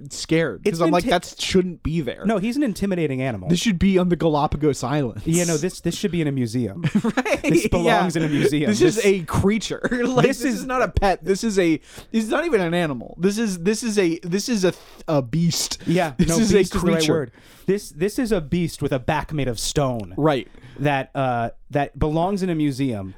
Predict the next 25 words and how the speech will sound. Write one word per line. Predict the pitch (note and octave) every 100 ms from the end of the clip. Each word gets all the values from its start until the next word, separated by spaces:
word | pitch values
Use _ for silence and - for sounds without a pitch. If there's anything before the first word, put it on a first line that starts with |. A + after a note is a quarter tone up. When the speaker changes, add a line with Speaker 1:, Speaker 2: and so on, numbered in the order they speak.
| -
Speaker 1:
This | G#3+ -
thing | E4 F4
could | A#3+ A3 G3
be | E3+
a | E3+
cryptid. | C3 D3+ C3 A2 - - C3+
Like, | C#3+ C#3 D3
it's | - A#3+
Speaker 2:
Oh, | D#4
yeah. | C#3+ G3+ A3+ A2
Speaker 1:
the | G#3+
only | D#4+
thing | E4 F#4
that's | E4+ G#3
keeping | - E3 E3 F#3+
this | F#3+ -
thing | G3+ G3+
from | E3+ C#3+
being | D3+ D#3
a | D3
cryptid | - C3+ - E3+
is | D3+ B2
that | C3
it's | A2+ -
real. | A#2 F2+ -